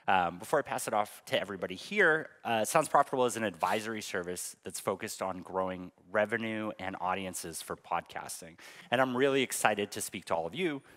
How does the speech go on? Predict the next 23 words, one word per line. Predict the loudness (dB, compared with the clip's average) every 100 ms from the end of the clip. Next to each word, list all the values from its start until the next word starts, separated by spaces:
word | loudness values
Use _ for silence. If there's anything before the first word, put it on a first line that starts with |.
| -20 _ _
because | -4 -4
podcasting | 2 2 4 0 0 -4 -6
is | -6
near | -8
and | -6
dear | -6 -8
to | -6
my | -2 -2
heart, | -2 -6 -8 _ _
and | -8 -6 -8 -10 -8
I | -8
think | -8 -10
that | -10 -8
there | -6 -6
is | -8 -10
a | -10
lot | -4 -6 -6
that | -12
we | -10
can | -10 -6
learn | -4 -6
from | -8 -10
it | -10 -12